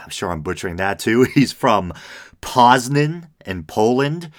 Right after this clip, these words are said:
So I thought I'd quickly mention that just in case that correction is accurate. But my reaction to the story in general. All right, I, I have so many questions. The article claims the bits he had surgically removed weren't tattooed,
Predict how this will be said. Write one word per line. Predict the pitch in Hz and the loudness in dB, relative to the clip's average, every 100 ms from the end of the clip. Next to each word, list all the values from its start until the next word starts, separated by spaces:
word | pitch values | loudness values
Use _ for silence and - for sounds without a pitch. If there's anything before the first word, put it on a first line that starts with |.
| - _ _ _ | -20 _ _ _
So | - 156 | -4 0
I | 135 | 2
thought | 196 147 | 4 2
I'd | 104 | 2
quickly | - 135 107 | 2 2 2
mention | 98 104 92 98 | -2 -2 -2 -4
that | 82 80 | -4 -4
just | - 95 - | -4 -6 -6
in | 85 | -10
case | 98 85 - | -8 -8 -8
that | 87 | -10
correction | - 92 87 80 92 73 | -8 -6 -6 -6 -10 -10
is | 73 | -10
accurate. | 76 73 - 67 71 _ _ _ _ - | -10 -12 -16 -20 -20 _ _ _ _ -6
But | 117 | -2
my | 120 170 | 2 4
reaction | 196 170 147 147 143 127 | 4 2 -2 -6 -6 -6
to | 104 | -6
the | 92 | -4
story | - - 117 - 131 92 | -4 0 0 2 0 0
in | 85 | -6
general. | 82 120 85 69 - - - - - _ _ _ | -4 -4 -4 -8 -20 -20 -20 -20 -20 _ _ _
All | - 190 185 | 2 6 8
right, | 127 85 76 - - - - | 8 4 -6 -8 -6 -6 -4
I, | 113 123 | -4 -2
I | 135 127 | 0 0
have | 117 | 0
so | - 180 185 | -2 0 0
many | 160 131 | -2 -4
questions. | - 117 87 - 76 - - - - - | -2 -4 -2 -8 -16 -18 -20 -20 -12 -4
The | 160 | -2
article | 135 180 202 208 | 2 2 2 -4
claims | - 165 143 143 135 - | -4 -4 -2 -4 -6 -6
the | 90 | -6
bits | 76 - 139 135 - | -6 -4 -2 -2 -2
he | 131 | 0
had | 101 90 | -2 -4
surgically | - 120 - 110 95 | -2 -2 -4 -6 -4
removed | 90 92 135 120 85 | -4 0 2 2 -2
weren't | 82 76 113 165 - | -8 -4 -2 -2 -6
tattooed, | - 170 139 - - 156 80 | -8 -6 -6 -4 2 2 0